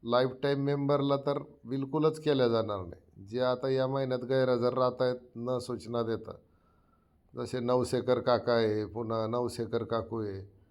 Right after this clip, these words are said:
पुढच्या महिन्यात ॲडच केल्या जाणार नाही किती जरी काही केलं तरी.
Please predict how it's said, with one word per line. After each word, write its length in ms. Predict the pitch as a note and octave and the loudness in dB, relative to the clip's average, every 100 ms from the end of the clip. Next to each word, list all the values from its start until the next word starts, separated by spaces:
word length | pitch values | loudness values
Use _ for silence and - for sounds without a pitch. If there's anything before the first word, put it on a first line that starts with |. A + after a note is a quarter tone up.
| _ _ _ _ _ _ | _ _ _ _ _ _
पुढच्या 260 | D3 C3 D3+ | -6 0 2
महिन्यात 320 | D#3 D3+ D3+ | 4 4 6
ॲडच 360 | D3+ D3+ D#3+ D#3 | 8 8 6 2
केल्या 260 | D#3+ C#3+ | 2 4
जाणार 340 | C3 B2+ A#2+ G#2 | 4 2 2 -2
नाही 160 | G2 | -6
किती 280 | F#2+ A#2+ B2+ | -8 -8 -4
जरी 200 | B2+ B2+ | -2 0
काही 220 | B2 A#2+ | 0 -2
केलं 280 | G2+ G#2+ G2 | -2 -6 -8
तरी. 240 | F2 E2 | -12 -14